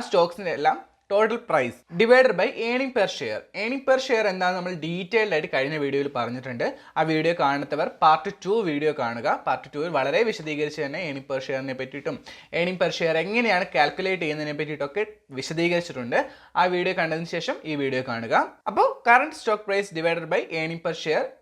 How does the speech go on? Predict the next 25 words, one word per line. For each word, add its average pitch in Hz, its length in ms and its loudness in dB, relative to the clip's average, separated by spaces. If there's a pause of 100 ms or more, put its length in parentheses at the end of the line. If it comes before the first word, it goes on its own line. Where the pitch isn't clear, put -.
is - 100 -20 (180)
equal 165 220 -4 (100)
to 254 60 4 (560)
price 196 260 4 (220)
earning 147 220 -6 (120)
ratio. - 300 -2 (260)
അതാണ് 180 300 2
ഈ - 80 2
ഒരു 262 80 0 (160)
ഇക്വേഷൻ, 147 380 -2 (140)
price 156 300 2
to 165 140 -2
earning 147 220 -2
ratio 147 300 0
കാൽക്കുലേറ്റ് 147 440 0
ചെയ്യാനുള്ള 151 400 -2
ഇക്വേഷൻ 143 400 -4
ആണിത്. 110 200 -6 (280)
ഇപ്പോൾ 285 220 -2
ഒരു 233 140 -4
കമ്പനിയുടെ 170 500 0 (280)
കറന്റ് 208 360 4
സ്റ്റോക്ക് 147 340 0
പ്രൈസ് 123 340 -6 (500)
നാൽപത്തിയാറ് 165 640 2